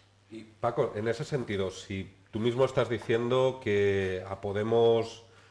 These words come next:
le sobra alma y le falta cuerpo, eh, que le falta ese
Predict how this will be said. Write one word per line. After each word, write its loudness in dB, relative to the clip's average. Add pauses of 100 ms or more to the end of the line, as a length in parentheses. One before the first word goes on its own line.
(100)
le -2
sobra 4
alma 4
y 2
le 0
falta -2
cuerpo, -8 (260)
eh, -8
que -6
le -2
falta 2
ese 2